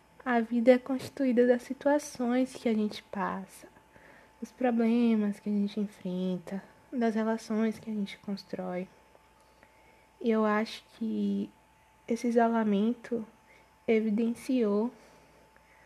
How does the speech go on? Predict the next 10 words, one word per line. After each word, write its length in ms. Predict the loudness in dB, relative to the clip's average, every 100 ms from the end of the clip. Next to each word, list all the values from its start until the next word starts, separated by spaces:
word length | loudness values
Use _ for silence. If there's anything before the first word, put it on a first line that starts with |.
| -20 _ _ _ _
a 140 | -2 0
nossa 260 | 0 0
necessidade 720 | -2 -2 -2 0 2 4 4
de 100 | 2
relacionamento. 1000 | 2 0 0 -2 0 0 -2 -4 -10 -20 -20 -20 -20 -20 -20 -20 -16 -4
A 80 | 0
gente 460 | 2 0 -2 -8
precisa 880 | -6 2 4 2 -4 -4 0 4 2
conversar, 920 | 2 2 2 0 -2 -2 2 2 -2 -10 -20 -20 -20 -20 -20
compartilhar. 1080 | -4 -2 -2 -4 -6 -4 -2 -2 0 -2 -4